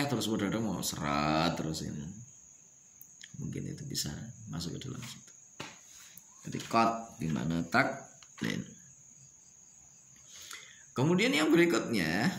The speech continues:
berikutnya tanda dari fi-, eh, dari kalimat fi'il itu adalah adanya tataknis sakinah. Tataknis sakinah itu hanya masuk pada fi'il madhi. Jadi tataknis sakinah itu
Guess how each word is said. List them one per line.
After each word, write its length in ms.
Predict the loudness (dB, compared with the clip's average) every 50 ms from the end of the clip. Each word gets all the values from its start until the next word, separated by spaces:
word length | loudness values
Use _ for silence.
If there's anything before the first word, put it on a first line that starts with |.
| -4 -6 -4
berikutnya 800 | 0 2 2 0 2 0 -2 -2 -2 -4 -4 -4 -4 -6 -8 -8 -8 -8 -8 -8 -10 -10 -12 -14 -16 -20 -20 -20 -20 -20 -18 -16 -10 -6
tanda 480 | -2 0 2 2 4 4 4 4 2
dari 260 | 2 2 2 2 2
fi-, 220 | 0 0 -2 -4 -2
eh, 240 | -2 -2 0 0 0
dari 320 | 0 0 0 0 0 -2
kalimat 400 | 0 0 0 2 2 0 0 -2
fi'il 320 | -4 -4 -4 -4 -2 -2
itu 240 | -2 -4 -4 -2 -4
adalah 480 | -4 -4 -4 -4 -4 -4 -4 -4 -4 -4
adanya 480 | -4 -4 -4 -4 -4 -4 -4 -4 -4 -6 -8 -12 -14 -18 -20 -20 -20 -20 -20 -20 -20 -20 -8 -2
tataknis 720 | 0 0 2 2 2 2 2 2 2 2 4 4 6 4
sakinah. 580 | 4 4 6 6 6 8 8 6 6 6 6 4 2 -2 -6 -12 -14 -16 -16 -16 -18 -20 -20 -20 -20 -20 -20 -20 -20 -16 -16 -14 -14 -14 -14 -8 -2
Tataknis 480 | 0 2 2 4 4 4 6 6 6 6
sakinah 360 | 6 6 8 8 8 8 8 6
itu 480 | 6 4 4 4 2 2 2 -2 -6 -10 -14 -16 -12 -4 2 4
hanya 240 | 6 6 6 6
masuk 560 | 6 4 4 2 2 4 4 4 2 2 0 0
pada 240 | 0 0 2 0
fi'il 240 | 2 2 2 2 2
madhi. 720 | 2 2 2 2 4 4 4 6 6 6 4 2 -2 -4 -6 -6 -4 -2
Jadi 240 | 0 2 4 2 4
tataknis 560 | 2 0 0 0 0 0 0 0 0 0 0
sakinah 360 | 0 -2 -2 -2 -2 -4 -4 -6
itu 480 | -6 -6 -4 -2 0 0 0 -2 -4